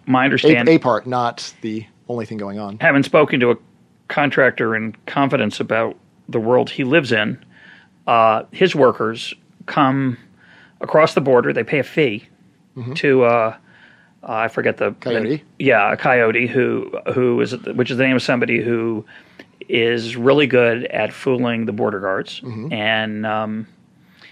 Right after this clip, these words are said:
Speaker 1: th-, it's a very interesting world, by the way. There's a lot of specialization in, in that world, which is fascinating in of itself.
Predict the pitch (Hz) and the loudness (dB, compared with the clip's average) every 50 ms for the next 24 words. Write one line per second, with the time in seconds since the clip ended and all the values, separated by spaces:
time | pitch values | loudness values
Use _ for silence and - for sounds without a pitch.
0 | - _ _ _ _ _ _ - - 147 - 143 139 - 127 160 151 143 135 131 | -20 _ _ _ _ _ _ -2 -2 0 0 0 -2 0 2 4 4 4 2 0
1 | 131 - - 135 123 120 117 117 117 110 107 107 107 107 107 107 123 131 123 123 | -2 -4 -2 0 2 2 2 2 2 0 0 0 -2 -4 -2 -2 -4 -4 -6 -6
2 | 120 117 113 117 - - - 123 107 - - 123 - 123 113 107 - - - 113 | -6 -4 -4 -6 -6 -4 -4 -2 -2 0 -2 -2 -2 0 0 0 0 -2 -4 -6
3 | 110 123 - - - - - - 117 113 - - 120 120 120 113 113 - 107 104 | -8 -8 -10 -12 -16 -16 -10 -8 -8 -8 -8 -6 -6 -4 -4 -4 -4 -4 -2 -2
4 | 101 104 113 120 - - - 127 - - - _ _ - _ _ _ - - 135 | -2 -2 -4 -4 -6 -8 -12 -12 -14 -16 -18 _ _ -20 _ _ _ -12 -6 -2
5 | 123 113 110 - 143 127 120 117 110 110 113 107 104 113 123 - 202 185 160 156 | -2 -2 -2 -2 -4 -4 -4 -4 -6 -8 -8 -8 -10 -10 -4 0 4 4 4 4
6 | 151 - | 2 0